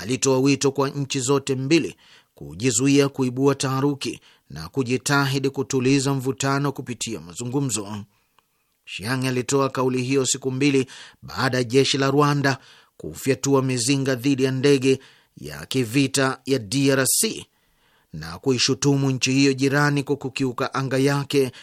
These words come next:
kwa mara ya tatu. Rwanda imetetea uamuzi wake huo wa kufyatua ndege hiyo,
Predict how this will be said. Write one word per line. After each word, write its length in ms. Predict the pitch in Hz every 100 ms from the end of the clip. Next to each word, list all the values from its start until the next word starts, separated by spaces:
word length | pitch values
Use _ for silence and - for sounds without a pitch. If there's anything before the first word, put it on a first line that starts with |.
| -
kwa 120 | - 147
mara 260 | 120 92
ya 140 | 80 101
tatu. 680 | - 143 135 131 101 101 113 _ _ _ _ _ _ _ _ - - - 76
Rwanda 320 | 127 139 131
imetetea 600 | 131 131 135 - 139 143
uamuzi 520 | 139 139 131 135 120
wake 360 | 135 131 127 139
huo 380 | 127 147 139 131 - -
wa 180 | 82 87
kufyatua 600 | - 127 135 143 139 135
ndege 340 | 131 139 131
hiyo, 380 | 131 123 175 90